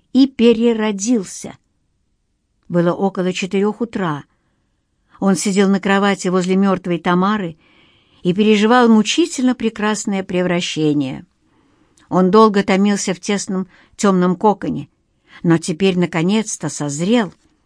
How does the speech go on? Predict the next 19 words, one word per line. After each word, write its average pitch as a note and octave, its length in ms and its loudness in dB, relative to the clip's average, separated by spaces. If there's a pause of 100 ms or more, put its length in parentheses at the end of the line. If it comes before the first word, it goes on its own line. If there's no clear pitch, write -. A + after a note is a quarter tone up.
(240)
и D#3+ 140 -2
выбрался F3+ 540 0
наружу. F3 600 -2 (1000)
Существо, C4+ 720 2
появившееся B3 840 2
на G#3+ 160 0
свет, G#3+ 520 -2
было F#3+ 300 -2
чистым B3+ 640 -2 (280)
и A#3+ 100 2
сильным, G3 640 -2 (640)
и G#3 80 -2
за F3+ 140 0
его F#3+ 200 4
спиной G3+ 540 -2 (260)
дрожали F3+ 500 0
упругие A3 680 -2
прозрачные E3 800 -6
крылья. D3 600 -4